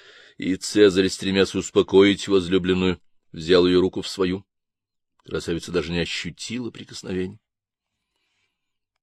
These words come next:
На арене под непрерывный звон мечей двое воинов кружили,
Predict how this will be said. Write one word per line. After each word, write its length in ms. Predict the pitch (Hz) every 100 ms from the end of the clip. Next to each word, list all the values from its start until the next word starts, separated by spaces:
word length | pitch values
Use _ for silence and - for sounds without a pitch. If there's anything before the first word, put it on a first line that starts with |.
| -
На 380 | 92 117 135 156
арене 380 | 175 196 180
под 160 | 165 156
непрерывный 580 | 165 160 165 175 170 165
звон 420 | 117 139 160 156
мечей 540 | 156 127 - 117 98
двое 580 | 85 92 113 143 143 143
воинов 540 | 139 143 139 135 131 -
кружили, 760 | 107 123 101 127 143 139 131